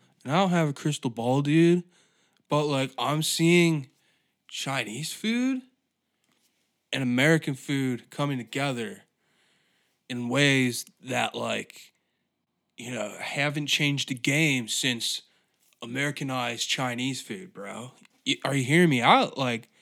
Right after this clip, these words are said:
dude, you know, like, General Tao chicken with just side of rice, bro, that's so, it's so yesteryear in Americanized Chinese food, bro. Okay, now what we need to do is actually start fucking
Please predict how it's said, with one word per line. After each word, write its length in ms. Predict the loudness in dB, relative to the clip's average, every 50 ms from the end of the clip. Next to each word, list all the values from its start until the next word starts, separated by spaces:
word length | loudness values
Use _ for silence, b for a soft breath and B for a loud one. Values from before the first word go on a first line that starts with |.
| b b b b b b b b b b b b b _ _ _ _ _ _ _ _ _ _ -4
dude, 320 | 0 2 2 2 2 -2 -10 -18 _ _ _ _ _ _ _ _ _ _ _ _ _ _ _ _ _ _ _ _ _ _ _ _ _ _ _ _ _ -8
you 100 | -4 -2
know, 260 | -2 0 0 -2 -4
like, 360 | -4 -6 -6 -6 -6 -8 -8 -4
General 360 | 0 2 4 4 4 4 2
Tao 240 | 0 0 -2 -2 0
chicken 380 | 0 0 0 0 0 0 0
with 260 | 0 -2 -4 -6 -14 _ _ _ _ -16
just 340 | -12 -8 -4 -2 0 0 0
side 240 | 0 2 2 2 2
of 140 | 2 0 -2
rice, 500 | -2 0 2 2 2 0 -2 -6 -8 -8
bro, 440 | _ -6 -4 -2 -2 -4 -6 -10 -10
that's 220 | -6 -4 -4 -2 -4
so, 720 | -4 -6 -6 -4 -4 -2 -2 0 0 -2 -4 -6 -8 -12 _ b b b b b b b b b b b -16
it's 200 | -12 -8 -6 -4
so 220 | -4 -4 -4 -4
yesteryear 920 | -4 -2 -2 -2 0 0 -2 -2 -2 -2 -2 -2 -4 -6 -8 -10 -14 -18 -20 _
in 120 | -12 -12 -10
Americanized 720 | -8 -6 -4 -4 -4 -4 -4 -6 -6 -4 -4 -4 -6 -6
Chinese 420 | -4 -4 -4 -2 0 0 -2 -2 -2
food, 260 | -2 -2 -2 -2 -4
bro. 360 | -6 -4 -2 0 0 -2 -2 _ b b b b b b b b b b b b b b b
Okay, 340 | b -10 -6 -4 -4 -4 -4
now 200 | -4 -2 -2 0
what 240 | 0 0 0 0 2
we 80 | 2 2
need 240 | 2 2 0 0
to 100 | 0 0
do 80 | 0 0
is 100 | 0 -2
actually 340 | -4 -4 -4 -6 -6 -6 -6
start 240 | -6 -6 -6 -8 -10
fucking 560 | -10 -10 -10 -10 -10 -10 -10 -10 -10 -12